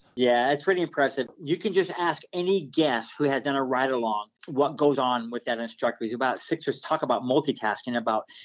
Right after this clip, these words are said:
six or seven things that's going on at the same time. Now, let me tell you something, what this does for those instructors. When you race, you got one thing you're trying to race. Now, these guys, they have seven things going on. They got two radios they're talking, one to the rovers, one to the student.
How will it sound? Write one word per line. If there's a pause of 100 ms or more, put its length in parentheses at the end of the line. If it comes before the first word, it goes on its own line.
six
or
seven
things
that's
going
on
at
the
same
time.
Now,
let
me
tell
you
something,
what
this
does
for
those
instructors.
When
you
race,
you
got
one
thing
you're
trying
to
race.
Now,
these
guys, (260)
they
have
seven
things
going
on.
They
got
two
radios
they're
talking,
one
to
the
rovers, (140)
one
to
the
student.